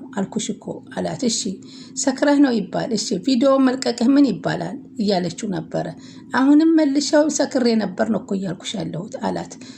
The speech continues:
«ቪዲዮውን የለቀቅከው በነጋታው እኮ ነው። ምን አይነት ጉደኛ ነህ፣ አረመኔ ነህ፣ ጨካኝ ነህ። ከዚህ በኋላ እንኳ ደግሞ ጥፋትህን አምነህ ተመልሰህ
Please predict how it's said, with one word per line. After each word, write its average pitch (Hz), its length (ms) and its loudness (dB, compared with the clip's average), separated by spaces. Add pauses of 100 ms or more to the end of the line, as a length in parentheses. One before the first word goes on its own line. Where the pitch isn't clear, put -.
(140)
«ቪዲዮውን 262 360 2
የለቀቅከው 233 580 0
በነጋታው 196 560 0
እኮ 196 240 -2
ነው። 185 160 -4
ምን 233 180 0
አይነት 220 340 2 (220)
ጉደኛ 202 380 0 (120)
ነህ፣ 170 160 -4 (120)
አረመኔ 247 480 2
ነህ፣ 180 240 -2
ጨካኝ 233 460 -2
ነህ። 165 160 -6 (340)
ከዚህ 247 300 0
በኋላ 247 300 4
እንኳ 247 240 0
ደግሞ 254 280 2
ጥፋትህን 254 500 0
አምነህ 240 300 2
ተመልሰህ 240 520 0